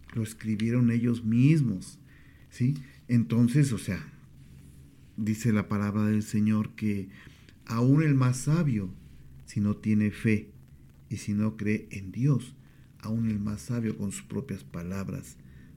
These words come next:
se mantendrá, se oscurecerá su entender.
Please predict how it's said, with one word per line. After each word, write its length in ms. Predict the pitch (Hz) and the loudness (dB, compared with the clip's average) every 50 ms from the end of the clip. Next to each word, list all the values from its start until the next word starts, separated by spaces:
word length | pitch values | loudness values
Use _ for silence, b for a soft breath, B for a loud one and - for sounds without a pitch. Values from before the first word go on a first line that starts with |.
| B - | B -20
se 280 | - - - - 98 82 | -20 -14 -8 -6 -6 -4
mantendrá, 560 | 85 90 90 85 - 92 90 90 85 90 - - - | -4 -4 -4 -4 -4 -6 -6 -6 -6 -6 -10 -12 -10
se 460 | - 98 95 92 92 90 87 95 - B B B B B B | -8 -6 -6 -4 -6 -6 -8 -10 -12 B B B B B B
oscurecerá 760 | - - - - - - 101 98 95 - - 92 95 101 98 | -6 -6 -6 -6 -4 0 0 0 0 0 -2 -4 -4 -4 -4
su 140 | - - 92 | -4 -6 -6
entender. 480 | 85 76 - 82 78 73 76 78 - | -6 -6 -8 -10 -10 -10 -12 -12 -12